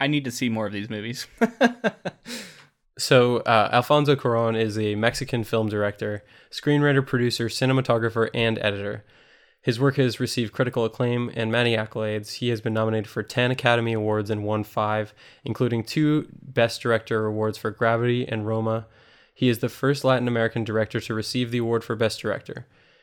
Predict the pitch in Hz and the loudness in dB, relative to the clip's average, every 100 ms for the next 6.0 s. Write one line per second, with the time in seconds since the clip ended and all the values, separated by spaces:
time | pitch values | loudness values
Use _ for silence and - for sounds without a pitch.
0 | _ _ _ - 127 123 123 117 127 165 | _ _ _ -4 0 2 2 2 2 2
1 | 151 139 127 120 127 113 123 120 123 120 | 2 0 -4 0 0 0 2 2 2 2
2 | 117 113 - 107 110 110 - 127 120 113 | 0 -2 -4 0 2 0 -2 0 0 2
3 | 113 117 120 113 101 110 104 107 113 131 | 0 0 -4 -6 -2 -2 -2 -4 -4 -4
4 | 110 104 110 107 - - - 123 117 110 | -6 0 -2 -2 -8 -10 -10 -4 -2 0
5 | 117 110 - 110 104 101 107 101 92 | 0 0 -4 -8 -6 -4 -4 -4 -6